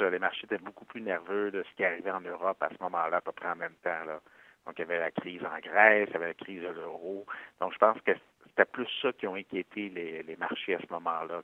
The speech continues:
que, que le, la décote de la dette américaine. Donc, euh, comme je dis, ben, éventuellement, la bourse a bondi puis a très bien fait depuis ce temps-là. Donc, euh,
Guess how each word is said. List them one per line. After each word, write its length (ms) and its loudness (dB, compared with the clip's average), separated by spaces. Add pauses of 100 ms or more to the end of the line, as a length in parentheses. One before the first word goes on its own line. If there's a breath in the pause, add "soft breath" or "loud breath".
que, 80 -10
que 360 -10
le, 80 -10 (360)
la 60 -6
décote 320 -6
de 60 -6
la 80 0
dette 180 -8
américaine. 480 -12 (140)
Donc, 160 -16 (200)
euh, 60 -14 (500 loud breath)
comme 140 0
je 120 -12
dis, 120 -8
ben, 240 0 (260)
éventuellement, 540 -4
la 120 2
bourse 280 -8
a 60 -6
bondi 580 -10
puis 160 -8
a 140 -4
très 180 -6
bien 260 -6
fait 180 -6
depuis 200 -12
ce 60 -20
temps-là. 260 -2 (160)
Donc, 200 -20 (340)
euh, 40 -16